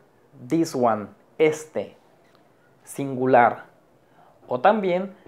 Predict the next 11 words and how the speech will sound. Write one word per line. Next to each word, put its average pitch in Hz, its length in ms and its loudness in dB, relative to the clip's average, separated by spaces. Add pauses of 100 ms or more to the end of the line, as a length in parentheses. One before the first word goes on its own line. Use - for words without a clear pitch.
(180)
"I 139 200 2
prefer 196 720 0 (500)
that 160 300 2
one", 117 380 -2 (260)
aquel, 135 540 0 (360)
singular. 127 760 0 (1500)
"I 135 220 4
prefer 226 640 2 (1600)
these 202 300 -2
ones", 110 520 2 (280)
estos, 175 760 0